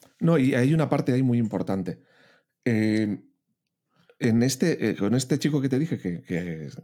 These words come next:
que estaba empezando el negocio, que todavía no había dinero y tal, eh, tenía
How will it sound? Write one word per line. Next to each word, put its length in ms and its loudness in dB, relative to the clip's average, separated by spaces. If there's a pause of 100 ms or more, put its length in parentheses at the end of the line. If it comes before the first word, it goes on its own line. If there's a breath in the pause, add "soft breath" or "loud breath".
(260)
que 260 -12 (320)
estaba 160 -10
empezando 340 -4
el 60 0
negocio, 340 0
que 80 -10
todavía 280 -14
no 100 -10
había 180 -6
dinero 320 -2
y 60 -2
tal, 240 -2 (400 loud breath)
eh, 100 -12
tenía 540 0